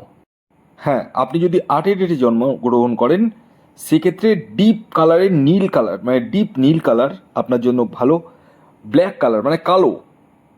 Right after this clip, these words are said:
আপনার জন্য ভালো, এবং ব্ল্যাক রেড আপনার জন্য ভালো।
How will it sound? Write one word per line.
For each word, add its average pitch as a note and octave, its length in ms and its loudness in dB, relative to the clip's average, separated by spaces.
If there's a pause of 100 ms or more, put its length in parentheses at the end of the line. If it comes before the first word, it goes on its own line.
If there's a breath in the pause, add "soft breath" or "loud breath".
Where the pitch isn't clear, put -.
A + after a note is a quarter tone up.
আপনার B2 300 -2
জন্য B2 220 0
ভালো, D3+ 260 2 (800)
এবং F#3 240 2 (2750)
ব্ল্যাক G3 300 2 (360)
রেড F#3+ 220 2 (1500)
আপনার C#3 360 -2
জন্য C3+ 220 0 (500)
ভালো। A#2 200 0